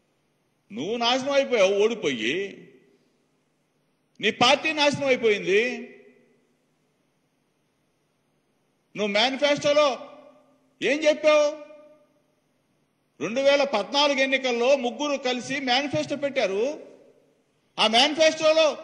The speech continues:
ప్రజలకు ఇచ్చిన వాగ్దానాలు నెరవేర్చలేకపోక వాళ్ళని మోసం చేసి రాష్ట్ర ప్రజలందరూ కూడా మోసం చేస్తే ప్రజలందరూ కూడా ముక్త కంఠంతో బుద్ధి చెప్పారు.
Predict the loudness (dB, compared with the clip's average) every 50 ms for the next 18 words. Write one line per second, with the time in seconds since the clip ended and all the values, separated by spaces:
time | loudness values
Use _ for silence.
0 | -16 -20 -10 -4 -2 -2 0 0 -4 -6 -6 -8 -6 -6 -2 0 2 2 2 0
1 | -2 -2 0 0 0 0 0 0 0 2 2 4 4 4 4 2 0 0 0 0
2 | -2 -4 -6 -6 -6 -6 -4 -2 -2 -2 -2 -4 -6 -12 -20 -20 -20 -20 _ _
3 | _ _ _ _ _ _ _ _ _ _ _ _ _ _ _ _ _ _ _ _
4 | _ _ _ _ _ _ _ -2 2 4 4 4 4 2 2 2 0 0 -2 -6
5 | -14 -20 -20 -20 -20 _ _ _ _ -20 -20 -20 -20 -20 _ _ _ _ _ _
6 | _ _ _ _ _ _ -12 -6 -2 2 2 2 2 2 0 -2 -2 -4 -6 -4
7 | -6 -6 -10 -10 -14 -20 -20 -20 _ -10 -8 -8 -8 -8 -10 -10 -10 -8 -10 -10
8 | -10 -12 -14 -14 -16 -16 -12 -10 -10 -8 -8 -10 -12 -12 -10 -10 -10 -8 -6 -6
9 | -6 -6 -8 -14 -20 -20 _ _ _ _ _ _ _ _ _ _ _ _ _ _
10 | _ _ _ _ _ _ _ -12 -10 -8 -4 -4 -4 -6 -6 -10 -14 -14 -14 -16
11 | -16 -16 -18 -18 -16 -16 -16 -14 -14 -16 -14 -14 -14 -14 -14 -16 -16 -18 -16 -16
12 | -16 -16 -16 -18 -20 -20 _